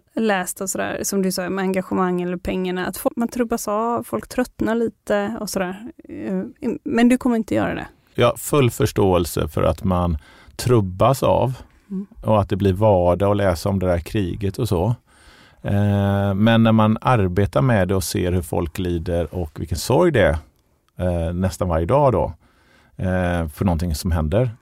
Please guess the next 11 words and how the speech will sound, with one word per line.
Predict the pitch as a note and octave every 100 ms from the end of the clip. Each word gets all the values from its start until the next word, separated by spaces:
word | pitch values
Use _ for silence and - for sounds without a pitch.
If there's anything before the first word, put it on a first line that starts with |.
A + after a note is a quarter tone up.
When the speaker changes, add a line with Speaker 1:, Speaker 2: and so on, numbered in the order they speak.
| -
Speaker 2:
men | A2 A2+
också | A#2 - - - G#2
vilken | A2+ -
enorm | C3 B2 A#2 G2 G2
glädje | F#2+ G2+ F2 D#2+ F#2+
man | B2
kan | B2 B2
ge | F#2+
genom | E2+ F2
enkla | F#2 E2+ - F2
medel. | E2+ D2+ G2+ A#2+